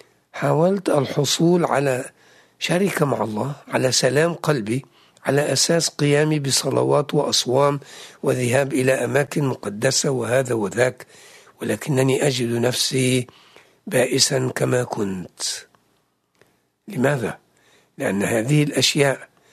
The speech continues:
لا تمنحنا الخلاص، ولكن شكرا لله لأنه حين ننال هذا الخلاص وننال معه الطبيعة الجديدة،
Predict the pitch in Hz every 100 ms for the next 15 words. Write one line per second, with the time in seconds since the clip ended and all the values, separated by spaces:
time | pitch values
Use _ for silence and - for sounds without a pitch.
0 | _ _ - 170 123 135 127 120 - 143
1 | 123 - 113 104 101 - - - - -
2 | - _ 208 117 113 143 127 208 196 190
3 | 175 165 156 127 - - - - - -
4 | - - 135 147 135 101 - 208 170 104
5 | - _ _ - _ - 113 120 160 185
6 | 151 175 185 165 - 127 117 139 - -
7 | - - - - _ 120 107 117 170 170
8 | 165 165 147 135 139 143 123 160 131 123
9 | 110 95 113 127 98 95